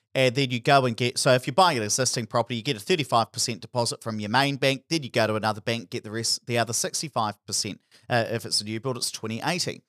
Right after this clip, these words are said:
Now, in that case, your main bank may say, "Cool, we'll give you the deposit loan for this investment property, but it has to be on principal and interest,"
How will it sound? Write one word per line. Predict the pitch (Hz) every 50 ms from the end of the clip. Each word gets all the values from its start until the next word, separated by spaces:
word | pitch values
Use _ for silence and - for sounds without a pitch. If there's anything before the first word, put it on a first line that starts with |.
| _ _ _ -
Now, | - 180 165 160 - -
in | 160 151
that | 151 208 233 - -
case, | - 165 147 143 131 - - - -
your | 135 151 185 214 233
main | 202 185 170 170 151 139
bank | 127 165 170 151 -
may | - 135 135 127
say, | - - 143 127
"Cool, | 127 - 233 254 247 -
we'll | 165 147
give | 139 170 170 151
you | 165 139
the | 123 107
deposit | 107 - - - - 208 240 214 - - - -
loan | - 113 107 117 165 214 233 294 - _
for | - - - 131
this | 113 120 113 - - - -
investment | 127 120 110 156 175 - - - 180 - -
property, | - 131 123 - 131 131 123 127 _ -
but | 160 147
it | - -
has | 139 175 180 - - -
to | -
be | 151 - 151
on | 139 127 120
principal | - - - 135 - - - 120 - - 113
and | 110 110
interest," | 127 139 - - - 85 - - - - -